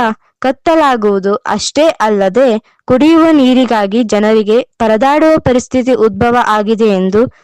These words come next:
ಅಧಿಕಾರಿಗಳಿಗೆ ತರಾಟೆಗೆ ತೆಗೆದುಕೊಂಡರು. ಈ ಸಂದರ್ಭದಲ್ಲಿ ಸೋಮಣ್ಣ ಮಟ್ಟಿಮನಿ, ರಾಮಣ್ಣ ಪೂಜಾರ್, ಅದೇ ರೀತಿ ಮಾರಾಟ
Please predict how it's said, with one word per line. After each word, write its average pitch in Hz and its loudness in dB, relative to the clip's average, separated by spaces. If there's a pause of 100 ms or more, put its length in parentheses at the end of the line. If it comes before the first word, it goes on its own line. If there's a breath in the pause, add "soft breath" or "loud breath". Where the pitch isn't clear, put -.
(220 soft breath)
ಅಧಿಕಾರಿಗಳಿಗೆ 240 0
ತರಾಟೆಗೆ 247 -2
ತೆಗೆದುಕೊಂಡರು. 208 -2 (440)
ಈ 277 0
ಸಂದರ್ಭದಲ್ಲಿ 233 -2 (420)
ಸೋಮಣ್ಣ 269 0
ಮಟ್ಟಿಮನಿ, 240 0 (220)
ರಾಮಣ್ಣ 247 0 (100)
ಪೂಜಾರ್, 208 0 (160)
ಅದೇ 247 2
ರೀತಿ 233 0 (420 soft breath)
ಮಾರಾಟ 233 -2